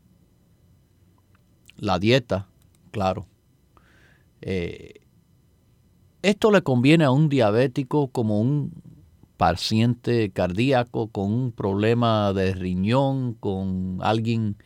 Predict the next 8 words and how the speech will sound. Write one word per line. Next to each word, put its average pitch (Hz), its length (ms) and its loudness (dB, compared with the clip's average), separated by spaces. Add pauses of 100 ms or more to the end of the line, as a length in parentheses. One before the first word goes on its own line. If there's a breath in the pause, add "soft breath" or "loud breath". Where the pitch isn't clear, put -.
(600 soft breath)
que, 92 760 -4 (1400)
que 110 180 -2
sus, - 960 -10 (120)
su 117 340 -4
hígado, 156 480 0 (1300 soft breath)
eh, 98 1080 -6
no 107 640 -4
está, 107 1120 0